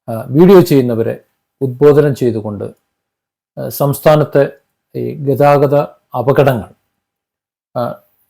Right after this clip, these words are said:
റോഡിലെ അപകടങ്ങൾ അത് ഒഴിവാക്കാനും മരണം ഒഴിവാക്കാനും ഒക്കെ സഹായിക്കണം. ട്രാഫിക് നിയമങ്ങളും മറ്റും എല്ലാം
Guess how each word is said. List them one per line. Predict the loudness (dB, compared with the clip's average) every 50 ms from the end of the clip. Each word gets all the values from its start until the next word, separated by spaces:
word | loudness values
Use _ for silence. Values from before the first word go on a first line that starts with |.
| _ 0
റോഡിലെ | 2 4 6 6 6 4 4 2
അപകടങ്ങൾ | 2 2 2 2 2 0 0 -4 -8 -12 _ _ _ _ _ _ _ _ _ -4
അത് | 0 2 4
ഒഴിവാക്കാനും | 4 4 6 4 4 4 4 2 0 0 -2 -10 -16 _ _ _ -4
മരണം | -2 0 2 2 2 2 0 -2 -2 -4
ഒഴിവാക്കാനും | -2 -2 0 -2 -2 -4 -6 -6 -6 -8 -14 _ _ _ _ _ -12
ഒക്കെ | -12 -8 -6 -4 -4 -4 -6 _ _ _ _ _ _
സഹായിക്കണം. | 0 2 4 6 6 4 4 2 0 -2 -2 -2 0
ട്രാഫിക് | 4 4 4 4 2 -2 -4 -4
നിയമങ്ങളും | -2 -2 0 -2 -2 -2 -2 -2 -2
മറ്റും | -4 -6 -6 -8 -10 -10 -8
എല്ലാം | -2 0 0 0 0